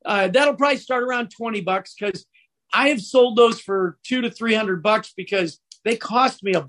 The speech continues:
bunch to make. Um, but I'll tell the story of how those were done and why we did 'em and, um, some of the you know, authentic posters,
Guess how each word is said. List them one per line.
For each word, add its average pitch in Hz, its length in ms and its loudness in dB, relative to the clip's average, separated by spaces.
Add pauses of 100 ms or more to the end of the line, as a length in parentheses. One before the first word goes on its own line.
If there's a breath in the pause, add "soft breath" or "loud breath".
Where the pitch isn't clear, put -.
bunch 208 320 -2
to 185 80 -6
make. 185 360 -2 (680)
Um, 208 400 0 (640)
but 269 140 -4
I'll 277 120 0
tell 302 200 0
the 285 80 -12
story 262 340 -2
of 247 80 -4
how 233 180 -6
those 226 260 -8
were 233 120 -10
done 220 380 -4
and 165 380 -6
why 196 240 4
we 202 160 0
did 202 220 2
'em 202 280 -2
and, 170 240 -2 (380 soft breath)
um, 175 400 0
some 240 240 -2
of 226 80 4
the 190 440 2 (300)
you 208 60 -10
know, 196 120 -4
authentic 196 560 -6
posters, 226 640 -2